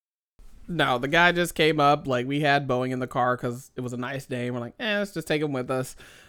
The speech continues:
Graham was just on the side, and I was just showing the guy all the stuff, making sure it worked, and telling him all the stuff and the parts that go with everything. And he, and he was like, "Oh, I'll pack this up if you wanna count the money."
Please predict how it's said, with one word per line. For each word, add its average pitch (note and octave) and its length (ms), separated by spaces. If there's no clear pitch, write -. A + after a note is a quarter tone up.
Graham G#3 200
was G#3+ 120
just F#3 140
on F3 100
the E3 80
side, D#3 240
and D3 80
I C#3+ 60
was C3+ 180
just C3 160
showing D3 200
the C#3+ 60
guy C#3 200
all C3+ 100
the C#3 80
stuff, C3 320
making C3+ 240
sure C#3 220
it B2+ 80
worked, B2+ 320
and A#2 100
telling B2 320
him B2 180
all A#2 140
the A#2 140
stuff A2+ 320
and A2+ 80
the G#2+ 40
parts A#2+ 260
that A#2 100
go A#2 120
with A#2+ 140
everything. A#2+ 560
And B2+ 140
he, C3+ 100
and B2+ 260
he D3+ 160
was C#3+ 160
like, B2 140
"Oh, E3+ 80
I'll F3 140
pack F3 220
this D#3 140
up D3+ 100
if - 40
you D3+ 80
wanna B2+ 140
count C#3+ 240
the B2+ 60
money." C#3+ 380